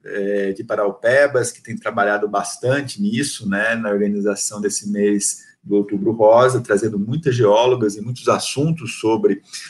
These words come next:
a questão do norte, né, da, da questão amazônica, das mulheres atuando ali, inclusive no caso da Kelly, né, formada, né, em Belém,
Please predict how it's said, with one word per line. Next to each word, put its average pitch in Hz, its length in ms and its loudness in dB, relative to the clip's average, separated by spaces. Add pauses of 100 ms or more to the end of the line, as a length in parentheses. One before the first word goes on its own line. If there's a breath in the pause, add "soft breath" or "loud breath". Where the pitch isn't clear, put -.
(140)
a 104 100 -4
questão 107 460 2
do 107 100 2
norte, 120 560 2
né, 104 160 2
da, 104 240 2 (300 loud breath)
da 101 80 -10
questão 104 320 -2
amazônica, 117 840 0 (320 loud breath)
das 104 140 -8
mulheres 110 500 4
atuando 101 460 2
ali, 117 400 -4 (180)
inclusive 117 680 2
no 131 120 -2
caso 113 320 4
da 117 140 2
Kelly, 117 500 0 (180)
né, 104 460 -4
formada, 117 800 4 (100)
né, 110 320 -2
em 113 140 -14
Belém, 117 500 4